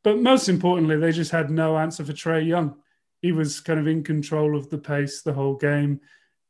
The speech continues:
You know, that he was also allowed space to make ridiculous shots.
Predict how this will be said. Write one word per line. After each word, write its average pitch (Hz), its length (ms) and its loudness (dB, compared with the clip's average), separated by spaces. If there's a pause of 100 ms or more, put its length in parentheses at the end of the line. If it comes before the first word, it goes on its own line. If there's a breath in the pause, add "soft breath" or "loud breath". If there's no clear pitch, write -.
(120)
You - 100 -4
know, 143 140 0
that 180 140 -6
he 165 140 2
was 151 180 2
also 151 280 2
allowed 151 460 2
space 151 440 0
to 151 100 -6
make 147 260 -4
ridiculous 147 600 -4
shots. 147 580 -6